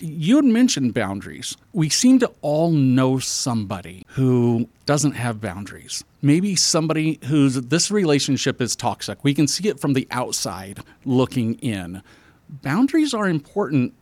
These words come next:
in relationships, and the ability to say no. But how important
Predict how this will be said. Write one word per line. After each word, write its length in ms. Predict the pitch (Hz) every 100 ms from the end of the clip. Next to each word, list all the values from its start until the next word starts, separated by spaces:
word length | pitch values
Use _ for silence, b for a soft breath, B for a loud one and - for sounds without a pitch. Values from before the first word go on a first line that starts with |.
| _
in 160 | - 127
relationships, 840 | 120 110 110 104 117 - 127 135 -
and 160 | 147
the 120 | 143
ability 520 | 139 120 208 233 190 156
to 500 | - 135 131 123 123 _ _ _ _
say 380 | - - 151 147
no. 640 | 131 113 113 131 131 104 - _ b _
But 200 | 143 135
how 300 | - - 226
important 580 | 220 - 156 151 131